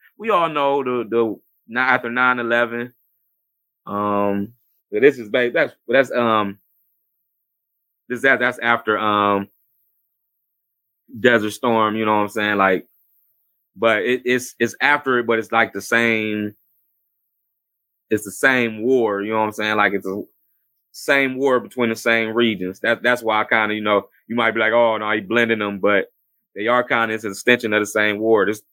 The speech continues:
it's been, like, twenty years, you know what I'm saying, of the U S invading the Middle East. And I, I'm just gonna keep it one hundred. I'm, I'm not gonna hold my words. Like,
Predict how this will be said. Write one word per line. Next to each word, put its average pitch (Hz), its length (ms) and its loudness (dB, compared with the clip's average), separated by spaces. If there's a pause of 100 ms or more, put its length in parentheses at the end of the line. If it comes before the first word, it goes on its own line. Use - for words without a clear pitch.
(500)
it's 104 100 -10
been, 117 160 0
like, 110 180 2
twenty 120 300 -2
years, 117 520 0
you 107 100 -6
know 107 80 0
what 104 160 2
I'm 104 60 -2
saying, 107 480 -2
of 98 520 0 (840)
the 101 120 -4
U 120 280 0
S 120 360 0
invading 104 540 0
the 101 80 -6
Middle 110 360 2
East. 110 380 -2 (880)
And 98 400 -2
I, 107 240 0
I'm 113 120 -2
just 110 120 -8
gonna 110 140 0
keep 120 240 0
it 107 40 -2
one 107 240 -2
hundred. 120 240 2
I'm, 110 180 -2
I'm 110 140 -2
not 113 140 4
gonna 107 160 -4
hold 107 220 2
my 101 100 -8
words. 113 360 0
Like, 98 200 -6